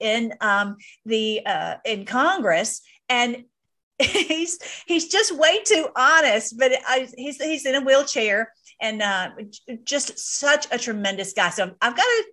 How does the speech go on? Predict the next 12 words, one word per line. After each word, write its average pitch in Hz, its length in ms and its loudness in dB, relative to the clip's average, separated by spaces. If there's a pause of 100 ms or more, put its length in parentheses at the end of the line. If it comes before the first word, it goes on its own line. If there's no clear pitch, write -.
tell 330 200 4
you 370 80 -4
guys 254 200 2
the 247 80 -4
story 285 320 2
of 220 60 -4
what 202 120 0
happened 220 300 0
with 202 100 -14
him, 196 160 -12
'cause 196 240 -4 (1400)
he's 330 400 -2